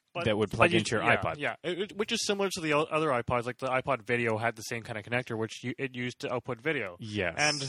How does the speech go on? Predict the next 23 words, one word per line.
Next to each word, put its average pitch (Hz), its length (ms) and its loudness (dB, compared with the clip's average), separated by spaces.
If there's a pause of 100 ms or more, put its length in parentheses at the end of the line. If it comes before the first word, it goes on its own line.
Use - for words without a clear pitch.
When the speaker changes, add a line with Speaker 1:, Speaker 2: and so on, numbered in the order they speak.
Speaker 1:
people, 202 340 4
remember, 180 240 0
Speaker 2:
Which 175 180 2
Speaker 1:
you, 196 120 4
Speaker 2:
changed. 92 340 0
Speaker 1:
yeah. 117 160 -2 (500)
Well, 139 220 -2
Speaker 2:
They 139 60 0
Speaker 1:
eventually. 127 220 2
Speaker 2:
changed 120 340 4
it 107 80 -4
to 117 100 -2
the 101 80 -4
dock 85 420 2 (260)
Speaker 1:
Yeah. 117 180 -10
Speaker 2:
later. - 440 -10
Speaker 1:
Mm-hmm. 110 180 -12
Speaker 2:
Yeah. - 260 -18 (180)
Speaker 1:
But, 160 140 6
I 156 60 4
mean, 160 120 0
for 151 200 2
that 170 200 6